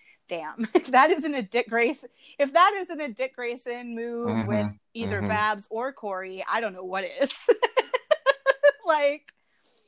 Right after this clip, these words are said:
Speaker 1: um, so yeah, it was, and he's got the dark hair and the blue eyes and just, yeah. But yeah, no, it's, um, it is
Speaker 2: <laughs>
Speaker 1: not good,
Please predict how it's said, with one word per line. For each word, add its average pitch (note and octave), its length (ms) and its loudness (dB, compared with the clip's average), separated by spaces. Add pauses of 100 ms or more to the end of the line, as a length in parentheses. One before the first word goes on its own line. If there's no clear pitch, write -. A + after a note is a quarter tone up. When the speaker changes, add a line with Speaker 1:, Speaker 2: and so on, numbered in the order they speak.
(420)
Speaker 1:
um, A3 640 -4 (720)
so - 140 -10
yeah, G#3 260 -2
it - 80 -12
was, G#3 260 -12
and G#3+ 120 -4
he's B3 160 -10
got A3 180 0
the G#3+ 160 -6 (100)
dark F#3+ 260 -2
hair C4+ 240 0
and A#3+ 160 -4
the G3+ 40 -6
blue F#3 220 -8
eyes G#3 540 2
and F#3 180 -14
just, - 480 -16 (580)
yeah. E3+ 220 -12 (1000)
But C4 120 6
yeah, D4+ 160 6
no, B3 180 -2
it's, A3+ 240 -8
um, A3+ 320 2
it A3+ 120 10
is - 300 6
Speaker 2:
<laughs> - 40 4
Speaker 1:
not G#3+ 400 0
good, C4+ 280 -4